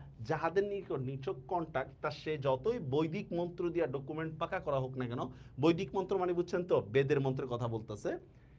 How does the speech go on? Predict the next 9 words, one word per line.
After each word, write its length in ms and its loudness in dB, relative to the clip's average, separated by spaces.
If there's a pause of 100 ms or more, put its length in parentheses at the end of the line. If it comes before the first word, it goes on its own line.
(140)
সে 280 2
দেশের 340 0
লোকের 400 -2
সাধ্যই 760 -2
নেই 300 0 (240)
মৃত্যুঞ্জয়ের 880 -2 (200)
অন্য 440 -2
পাপের 460 -6
কারণ 420 -2